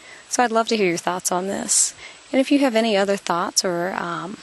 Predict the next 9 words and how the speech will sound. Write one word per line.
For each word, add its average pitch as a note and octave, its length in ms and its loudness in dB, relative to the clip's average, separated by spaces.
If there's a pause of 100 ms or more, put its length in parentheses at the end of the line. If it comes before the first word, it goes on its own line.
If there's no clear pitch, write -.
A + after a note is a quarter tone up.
(580)
topics - 880 0
that F#3 160 0
you F#3 100 0
would F3+ 80 2
like F3+ 240 2
us F#3 180 0
to F3 560 -2
discuss, G3 720 0 (380)
please C4 520 4